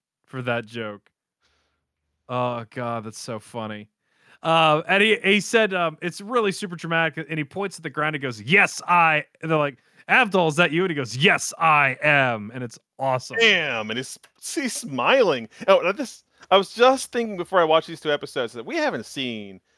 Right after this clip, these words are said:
Speaker 2: any good old JoJo poses in a while.
Speaker 1: It was a great pose. It's
Speaker 2: It
Speaker 1: like, because Polnareff is the last person who posed.
Speaker 2: Yeah. And it's been a while, right? Like
Speaker 1: Yeah.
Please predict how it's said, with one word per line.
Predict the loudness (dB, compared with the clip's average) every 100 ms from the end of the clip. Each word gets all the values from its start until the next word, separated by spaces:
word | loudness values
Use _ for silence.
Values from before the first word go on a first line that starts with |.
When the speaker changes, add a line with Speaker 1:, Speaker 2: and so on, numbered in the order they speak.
| -6
Speaker 2:
any | -4 -4
good | -4 0 2
old | 2 -2
JoJo | -2 -2 -2 -10 -12
poses | -14 -12 -12 -16
in | -20
a | -20
while. | -18 -18 -20 _ _ _
Speaker 1:
It | 2
was | 4 2
a | 0
great | -2 2 2 2
pose. | 2 2 2 -2 -14 -20 -6
It's | -6 -6 -8 -6
Speaker 2:
It | -4
Speaker 1:
like, | -6 -10 _ _
because | -4 -2
Polnareff | 2 4 6 4 2 0
is | -4
the | -2
last | 2 2 0
person | -8 -8 -8
who | -10
posed. | -6 -6 -6 -12 -20 _ _ _ _ -6
Speaker 2:
Yeah. | 2 2 2 -4 _ _ _ _ _ _ _
And | -2
it's | -2
been | 4 4
a | 4
while, | 2 2 4 6 4 2
right? | 0 0 0 -6 _ _
Like | -10 -10 _ _ _ _ _ _
Speaker 1:
Yeah. | 2 2 2